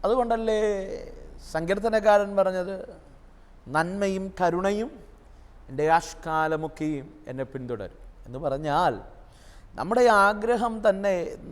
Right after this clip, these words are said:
നന്മ നമ്മെ പിന്തുടരണമെന്നാണ്. നന്മ പ്രാപിക്കാനാണ് നമ്മളെല്ലാവരും ഒന്നല്ലെങ്കിൽ വേറൊരു രീതിയിൽ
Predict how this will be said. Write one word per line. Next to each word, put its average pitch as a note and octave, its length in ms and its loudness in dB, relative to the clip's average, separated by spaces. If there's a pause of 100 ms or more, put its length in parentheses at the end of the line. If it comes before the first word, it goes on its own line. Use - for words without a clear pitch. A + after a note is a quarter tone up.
(120)
നന്മ F#3+ 640 -2
നമ്മെ D#3+ 300 -4
പിന്തുടരണമെന്നാണ്. C#3 1040 -6 (1120)
നന്മ A3+ 520 0
പ്രാപിക്കാനാണ് F#3+ 1040 2
നമ്മളെല്ലാവരും D#3 920 6 (420)
ഒന്നല്ലെങ്കിൽ D#3+ 720 -4
വേറൊരു D3 440 -4
രീതിയിൽ C3+ 380 -6